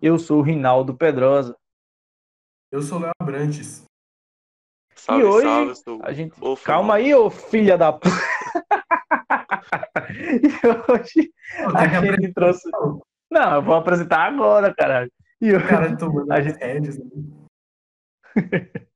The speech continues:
Speaker 1: Hoje a gente trouxe um convidado, que não é convidado, já apareceu aqui antes,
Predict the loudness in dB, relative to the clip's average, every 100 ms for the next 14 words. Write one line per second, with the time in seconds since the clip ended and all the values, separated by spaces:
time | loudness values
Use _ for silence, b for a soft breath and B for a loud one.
0 | _ _ _ 0 4 4 4 0 -2 -8
1 | 0 0 0 -2 -2 0 2 2 2 0
2 | -2 -6 -4 0 -2 -2 -2 0 2 0
3 | 0 -4 -2 -2 -2 -4 -4 -6 -4 -4
4 | -2 -2 -4 _